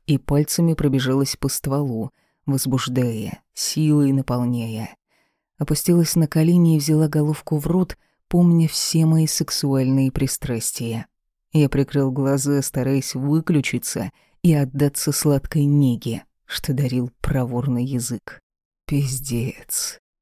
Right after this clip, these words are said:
А полигамным мудаком, оказывается, быть непросто. Что-то темное и тягучее с едким запахом тлена раздирало изнутри. «Я хочу тебя, Дим.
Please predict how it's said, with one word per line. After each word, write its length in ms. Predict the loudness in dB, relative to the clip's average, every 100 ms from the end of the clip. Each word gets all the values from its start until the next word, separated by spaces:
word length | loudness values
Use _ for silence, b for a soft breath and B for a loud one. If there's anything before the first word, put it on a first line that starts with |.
| _
А 100 | -4
полигамным 800 | 0 4 4 4 2 4 4 6
мудаком, 680 | 4 4 2 0 0 2 2
оказывается, 720 | 0 0 2 2 2 0 0
быть 320 | 0 -2 0 0
непросто. 680 | 0 -2 -4 -4 -4 -6 -8 _ _ _ _ _
Что-то 380 | -10 -4 -2 -2
темное 580 | 2 4 6 6 6 4
и 20 |
тягучее 760 | 2 -2 -2 -2 -2 -2 -2 -2
с 140 | -2
едким 460 | 0 -2 -2 -2 -2
запахом 600 | 0 -2 -2 -4 -2 -2
тлена 580 | 0 2 2 0 -2 -4
раздирало 600 | -4 -4 -2 -2 -2 -2
изнутри. 560 | 0 -2 -2 -6 -6 -12 _ _ _ _ _ _ _ _ _ -18
«Я 120 | -10
хочу 280 | -8 -8 -8
тебя, 220 | -6 -6
Дим. 260 | -4 -6